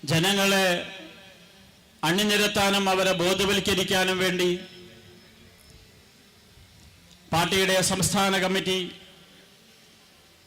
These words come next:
ഇതുപോലെയുള്ള ഒരു മുന്നേറ്റ യാത്ര ആവിഷ്കരിച്ചിട്ടുള്ളത്.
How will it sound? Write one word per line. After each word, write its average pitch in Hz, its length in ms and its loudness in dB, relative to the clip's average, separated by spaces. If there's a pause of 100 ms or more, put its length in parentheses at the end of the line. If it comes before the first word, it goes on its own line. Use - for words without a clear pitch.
(1400)
ഇതുപോലെയുള്ള 185 600 2 (320)
ഒരു 180 180 2 (640)
മുന്നേറ്റ 180 400 0 (140)
യാത്ര 180 260 0 (880)
ആവിഷ്കരിച്ചിട്ടുള്ളത്. 147 960 0